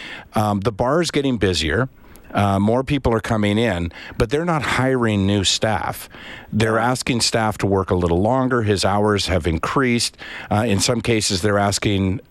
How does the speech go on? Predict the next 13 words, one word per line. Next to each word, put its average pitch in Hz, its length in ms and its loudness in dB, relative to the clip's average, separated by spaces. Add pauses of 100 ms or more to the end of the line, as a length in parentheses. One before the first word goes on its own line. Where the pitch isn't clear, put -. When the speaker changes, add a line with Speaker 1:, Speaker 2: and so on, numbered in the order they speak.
(140)
Speaker 1:
staff 104 480 0
to - 80 -2
do 101 180 0
more 98 240 2
than 92 180 0
one 90 220 2
job. 110 500 0 (760)
There's, 135 420 0
Speaker 2:
Yeah. - 80 -10
Speaker 1:
there's 127 240 0
a 139 60 4
real 151 440 2
lag 127 540 0